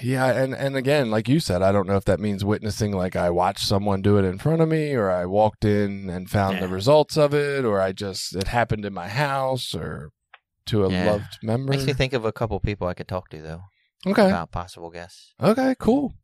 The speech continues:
Speaker 1: cool. So maybe we'll get some of that on here. I can't imagine that's a very fun topic,
Speaker 2: <laughs>
Speaker 1: but
Speaker 2: No, that's depressing.
Speaker 1: but we'll go for it. Uh, <laughs> so we got an, a comment on the Is Counting Clean Time Harmful episode. And somebody said,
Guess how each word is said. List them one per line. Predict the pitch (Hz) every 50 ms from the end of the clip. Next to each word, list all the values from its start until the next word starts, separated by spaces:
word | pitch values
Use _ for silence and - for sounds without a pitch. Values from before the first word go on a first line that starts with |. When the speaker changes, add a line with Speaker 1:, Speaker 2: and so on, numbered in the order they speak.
| _ _ -
Speaker 1:
cool. | - 180 226 233 180
So | - 113
maybe | 110 117 127 127 139
we'll | 139 143 147
get | 143 151 143
some | - 151 151 156
of | 156 156
that | 151 151 160
on | 185 208 190
here. | 156 101 98
I | 95 -
can't | - 117 117 120 -
imagine | 117 120 120 123 120 120 120
that's | 120 120 120 -
a | 120 113
very | 123 123 120 117
fun | 107 - - 156 170 147
topic, | - 90 90 90 - - - -
Speaker 2:
<laughs> | -
Speaker 1:
but | - - 117
Speaker 2:
No, | - - - - - - - - - -
that's | - - -
depressing. | - 80 - - 87 87 - 87 87 90 101 _ _ _ -
Speaker 1:
but | - 156
we'll | 185 202 208
go | 180 202 220 220
for | - 123 117 104 85
it. | - - _ -
Uh, | 120 123 131 139 139 135 127 123 - - - - 165 147 - - - -
<laughs> | - - - - - - 139 -
so | - - 175
we | 170 170
got | 175 165 156 143
an, | 139 - - -
a | 120 113
comment | - 143 147 151 143 139 135 127 113 -
on | - 123 123 120 113 110 107 104 104 104 - _ _ _ _ - - - -
the | - - 113 107 101 98 98 92 -
Is | 123 123 120 113 -
Counting | - - 120 113 113 113 110 104 101
Clean | - - - 107 104 104 92
Time | - 101 92 90 85
Harmful | - - 127 139 147 127 - - 85 -
episode. | - - - 143 - - 156 131 - - - - - - - _ _ _ _ _ _ _ _ _ _ _ _ _ - -
And | 107 101 -
somebody | - 101 98 95 90 90 87
said, | - - 95 92 92 92 92 87 -